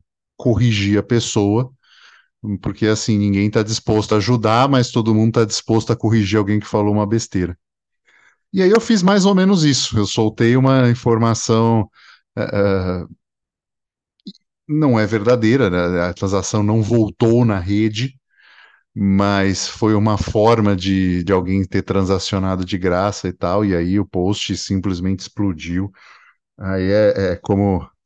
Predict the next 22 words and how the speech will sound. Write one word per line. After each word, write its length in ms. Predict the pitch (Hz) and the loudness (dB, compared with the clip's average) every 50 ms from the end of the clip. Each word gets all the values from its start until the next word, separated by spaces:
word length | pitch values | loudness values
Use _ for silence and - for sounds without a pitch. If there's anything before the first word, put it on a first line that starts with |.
| _ - | _ -8
tem 140 | - 95 | -6 -6
aquela 320 | 95 87 - 101 95 95 87 | -6 -4 -2 0 0 0 0
brincadeira, 680 | 95 98 98 90 - 98 90 78 87 92 98 95 95 | -2 -2 -2 -2 -2 -2 -2 0 0 0 2 2 2
né, 120 | 95 92 90 | 2 2 0
em 100 | 90 85 | -2 -2
São 260 | - - 104 90 87 | -4 -4 -4 -4 -2
Paulo 280 | - 90 87 90 92 - | -2 0 0 0 0 -2
que 60 | - | -2
fala 180 | - 95 92 - | -2 -2 0 -2
assim: 200 | - - 101 92 | -2 -2 -4 -4
"Você 160 | - - 92 | -2 -2 -2
vai 160 | 90 95 98 | -2 -2 -2
pra 180 | - 107 98 90 | -2 -2 -2 -2
praia 360 | - - 90 90 92 98 101 | -2 -2 -2 0 0 0 0
e 40 | 98 | 0
briga 300 | 85 95 95 95 95 90 | 0 0 0 0 0 0
com 140 | - 101 92 | 0 -2 -2
caiçara, 600 | - 98 95 95 90 87 - - 92 90 101 104 101 | 0 0 -2 -2 -2 -4 -4 -2 -2 0 0 0 0
brota 420 | 85 92 92 95 101 98 - 101 90 | 0 0 0 0 0 0 0 -2 -2
dos 240 | 90 87 82 - - | -4 -6 -8 -8 -8
cara 320 | - - 92 95 101 101 | -4 -2 0 0 0 0
do, 400 | 95 101 101 98 95 92 87 82 | 0 0 0 2 0 0 -2 -4